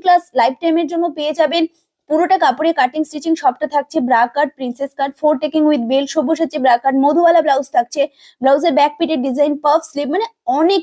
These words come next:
কিছু শেখানো হচ্ছে। আর মাত্র ফিস কিন্তু হাজার টাকা, দু মাসের ক্লাস। আর জানুয়ারি পাঁচ তারিখ থেকে ক্লাসটা শুরু হচ্ছে। এই নাম্বারে কল করে ডিটেলসে নাম লিখিয়ে দিতে পারেন। এখানে আমি যেমনটা ড্রয়িং করেছি পুরোটা কেটে নিয়েছি। আর হাতার জন্য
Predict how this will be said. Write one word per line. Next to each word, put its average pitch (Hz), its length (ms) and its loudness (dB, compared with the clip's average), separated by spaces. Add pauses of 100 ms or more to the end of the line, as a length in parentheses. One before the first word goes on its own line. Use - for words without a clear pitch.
কিছু 330 240 -2
শেখানো 269 320 0
হচ্ছে। 240 200 0
আর 226 140 0
মাত্র 247 200 -8 (120)
ফিস 330 240 -2
কিন্তু 339 140 -2 (100)
হাজার 247 280 0
টাকা, 214 140 0 (100)
দু 285 140 0
মাসের 269 300 -2
ক্লাস। 175 180 -6 (340)
আর 220 60 2 (100)
জানুয়ারি 285 340 2 (100)
পাঁচ 262 180 -4
তারিখ 285 220 -4
থেকে 320 200 -2
ক্লাসটা 285 360 -2
শুরু 339 220 0
হচ্ছে। 320 180 -2 (160)
এই 247 140 0
নাম্বারে 285 260 2 (100)
কল 240 200 4
করে 339 120 -2 (100)
ডিটেলসে 262 440 -4
নাম 339 80 -4 (100)
লিখিয়ে 277 280 -2
দিতে 196 240 -2
পারেন। 185 180 -4 (400)
এখানে 320 220 4
আমি 381 180 0
যেমনটা 285 360 0
ড্রয়িং 285 280 0
করেছি 330 300 -2
পুরোটা 294 280 -2
কেটে 294 260 -2
নিয়েছি। 294 260 -6 (360)
আর 226 140 -2
হাতার 269 360 2
জন্য 370 120 0